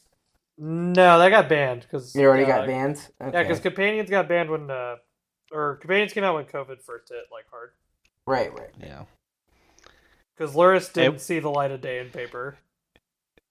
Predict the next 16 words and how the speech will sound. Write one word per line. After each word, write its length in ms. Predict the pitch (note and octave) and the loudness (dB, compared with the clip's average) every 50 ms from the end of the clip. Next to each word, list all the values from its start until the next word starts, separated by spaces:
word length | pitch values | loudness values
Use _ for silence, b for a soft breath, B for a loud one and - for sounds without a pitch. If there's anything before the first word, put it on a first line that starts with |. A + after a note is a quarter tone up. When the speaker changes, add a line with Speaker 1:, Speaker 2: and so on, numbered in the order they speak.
| _ _ _ _ _ _ _ _ _ | _ _ _ _ _ _ _ _ _
Speaker 1:
In 220 | - E3+ D3+ D3 | -6 -4 -4 -2
the, 400 | C#3+ D3+ C#3+ C3+ B2+ B2+ B2 - - | 0 0 2 2 2 0 -2 -4 -2
uh, 60 | D#3 D3+ D3+ C#3 | -2 0 0 0
you 160 | C#3+ D3+ D3+ | -2 -2 0
know, 80 | D3+ C#3+ | 2 4
as 260 | C#3 C#3+ C#3+ C3+ C3 | 4 4 4 2 0
a, 160 | C3+ C3 B2+ | -4 -6 -4
uh, 300 | B2 A#2+ A#2 A#2 A#2 A#2 - _ _ _ _ _ _ _ _ _ _ _ _ _ _ _ _ _ _ _ _ | -4 -2 -2 -4 -4 -6 -10 _ _ _ _ _ _ _ _ _ _ _ _ _ _ _ _ _ _ _ _
three 260 | - - D#3 D3 C#3 | -14 -10 -8 -8 -6
drop 200 | C3 C#3 C#3+ C3 B2+ | -2 2 2 2 2
Speaker 2:
During 100 | B2 A#2+ | 0 -4
Speaker 1:
from 160 | A#2+ B2 A#2+ | -8 -12 -14
the 120 | A#2 C3+ B2+ | -14 -14 -12
Companion, 580 | - D#3 - - C3+ B2+ B2 B2+ B2+ B2+ C3 | -12 -12 -10 -8 -8 -8 -8 -8 -10 -10 -6
so. 240 | C3 D3 D3 C3 - - _ _ _ _ _ _ - | -2 0 0 0 -2 -4 _ _ _ _ _ _ -12
Speaker 2:
Yeah. 360 | A2 G#2 F#2 C#2+ G1+ - G#2+ | -8 -6 -4 -4 -4 -6 -8